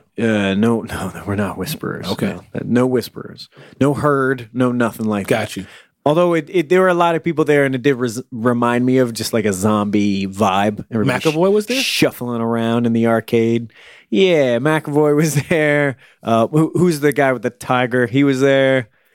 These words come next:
Speaker 2: Oh, uh,
Speaker 1: My,
Speaker 2: uh,
Speaker 1: uh,
Speaker 2: dang,
Speaker 1: Ezekiel.
Speaker 2: what? Ezekiel,
Speaker 1: My
Speaker 2: yeah.
Speaker 1: man Ezekiel was there, and it's like, "You can't have a tiger in here, bro." And he's like,
Speaker 2: Hedwig was there?
Speaker 1: "My bad."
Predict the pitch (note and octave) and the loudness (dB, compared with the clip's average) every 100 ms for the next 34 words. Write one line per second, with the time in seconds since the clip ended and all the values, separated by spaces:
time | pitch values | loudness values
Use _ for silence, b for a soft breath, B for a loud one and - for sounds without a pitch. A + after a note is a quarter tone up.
0 | D3+ C#3 B2 A#2 B2 A#2 A2+ A#2 - A#2+ | -2 0 0 -2 -2 0 0 -2 -2 -2
1 | A#2 A2+ - - - C#3 C#3+ F#3 D3+ F3+ | 0 -4 -8 -10 0 2 2 2 4 4
2 | F3 F3 B2 C3+ - A#2+ A2 B2+ C#3+ B2+ | 2 -2 -8 -10 -6 -4 0 2 2 2
3 | A#2+ E3 F3 F3+ E3+ E3+ E3 E3+ E3+ E3 | 2 2 2 4 4 4 4 4 4 0
4 | C#3 D#3+ C#3+ D#3 G3 F3+ E3 D#3+ E3+ D#3+ | 0 2 2 -2 0 0 0 0 0 2
5 | C#3 A#2+ A#2 A#2+ C#3 C#3+ B2 A2+ A2+ G#2+ | 2 2 2 2 2 -2 -6 -2 -2 0
6 | E3 D#3 E3+ F3 F3+ G#3 A#2+ D3 D3 D3 | 2 2 2 2 0 -2 0 0 2 -2